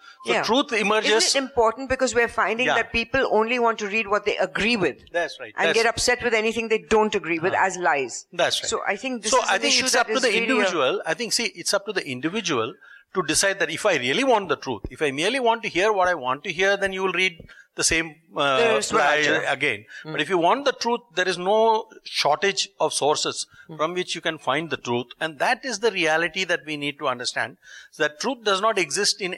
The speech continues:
Speaker 1: any one point of view. It is there, it's a collective. Uh, we are all the blind men with the elephant. And just because I've caught hold of the trunk and you caught hold of the tail, we both think we are right. But the truth is, we, neither of us is fully right, but neither of us is fully wrong.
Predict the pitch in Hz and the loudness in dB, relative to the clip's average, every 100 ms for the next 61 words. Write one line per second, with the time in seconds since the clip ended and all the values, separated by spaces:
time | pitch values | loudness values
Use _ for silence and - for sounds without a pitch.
0 | 165 196 190 151 175 170 156 151 147 117 | -6 -6 -2 -2 -2 -2 -2 0 -2 -4
1 | 117 113 - _ - - 143 160 127 170 | -4 -6 -8 _ -20 -10 -4 -2 0 0
2 | 190 170 175 - 117 127 - - _ 127 | 0 -4 -8 -4 -4 -4 -8 -20 _ -8
3 | 131 131 131 151 202 202 175 147 131 151 | -6 -2 0 2 2 0 -4 -4 -2 -2
4 | 165 160 160 160 147 139 131 135 135 135 | -4 -4 -4 -6 -10 -6 -4 -2 -4 -4
5 | 101 110 - - - - _ 135 135 143 | -10 -18 -20 -20 -20 -20 _ -6 -4 -6
6 | 165 175 185 170 156 - 160 143 156 147 | -6 -2 0 0 -2 0 -2 0 -2 -2
7 | 143 - 147 151 151 135 139 143 147 139 | -6 -2 -2 -2 -4 -4 -4 0 -2 0
8 | 139 139 131 123 - 147 123 110 - - | -2 -2 -2 -6 -4 -2 0 -4 -12 -20
9 | - - 139 156 160 143 160 - 156 143 | -20 -10 -4 -2 0 0 -2 -2 -6 0
10 | 135 120 117 123 104 - 120 - 117 - | 0 2 2 2 -2 -6 -6 -6 -8 -6
11 | 135 - 156 131 135 131 120 131 185 165 | -8 -4 -6 -6 -10 -10 -6 -2 0 0
12 | 165 175 - 175 226 170 202 214 208 254 | -4 -6 -4 -2 2 0 -2 -6 -6 -8
13 | 294 254 233 226 220 - 202 208 196 196 | 0 0 2 -2 -4 -6 -8 -4 -2 -2
14 | 175 | -6